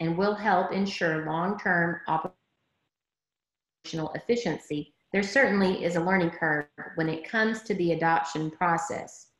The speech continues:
as with any new technology. When I first added three D Quorum to my practice, I was looking at both one millimeter slices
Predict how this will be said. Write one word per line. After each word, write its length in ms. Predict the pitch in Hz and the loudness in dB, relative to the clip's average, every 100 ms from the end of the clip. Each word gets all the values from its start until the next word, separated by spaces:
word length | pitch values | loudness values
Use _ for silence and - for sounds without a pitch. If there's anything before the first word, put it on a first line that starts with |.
| _ | _
as 200 | 185 190 | 2 4
with 160 | 196 190 | 2 0
any 400 | 190 202 220 214 | 2 4 6 6
new 180 | 185 | 4
technology. 800 | 180 156 - 147 143 - - - _ _ _ _ _ _ _ _ _ _ _ _ _ _ _ | 2 -2 -2 -2 -2 -4 -10 -16 _ _ _ _ _ _ _ _ _ _ _ _ _ _ _
When 180 | 180 185 | 0 2
I 360 | - 196 262 269 | 4 4 4 4
first 260 | 190 175 | 4 4
added 340 | - 165 170 165 | 2 2 2 -2
three 160 | 185 | -2
D 80 | 165 | -2
Quorum 380 | 170 - 165 160 | -2 -2 -2 -2
to 100 | 165 | -4
my 120 | 156 | -4
practice, 720 | 156 185 185 - 147 147 - _ _ _ | 0 2 2 0 -4 -4 -12 _ _ _
I 100 | 160 | 0
was 220 | 175 180 | 2 0
looking 460 | 196 220 220 202 - | 0 0 2 2 2
at 320 | 156 - 160 | 0 -2 0
both 320 | 208 165 156 160 - | 4 4 2 -2 -6
one 240 | 160 196 | 0 2
millimeter 400 | 214 185 170 160 160 - _ _ _ _ _ _ | 4 2 2 0 -2 -8 _ _ _ _ _ _
slices 560 | 160 151 156 160 156 - | 0 0 0 -4 -6 -8